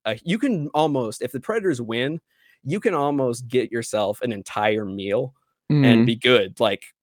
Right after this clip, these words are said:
Speaker 1: the next day. And, you know, so shout out to all you college students that are still out there, because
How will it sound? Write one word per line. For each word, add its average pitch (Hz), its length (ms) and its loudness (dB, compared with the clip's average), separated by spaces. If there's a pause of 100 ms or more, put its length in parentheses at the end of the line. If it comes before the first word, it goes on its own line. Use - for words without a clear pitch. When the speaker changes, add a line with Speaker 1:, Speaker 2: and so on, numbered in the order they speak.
(120)
Speaker 1:
the 127 140 2
next 110 300 -2
day. 104 400 0
And, 107 320 -2
you 107 80 -2
know, 98 100 -6
so 110 140 -6
shout 143 260 2
out 156 140 2
to 135 80 0
all 131 100 6
you 117 140 0
college 117 360 2
students 104 360 -6
that 104 100 -4
are 101 60 -6
still 107 240 -2
out 101 180 -2
there, 90 140 -4
because 98 520 -8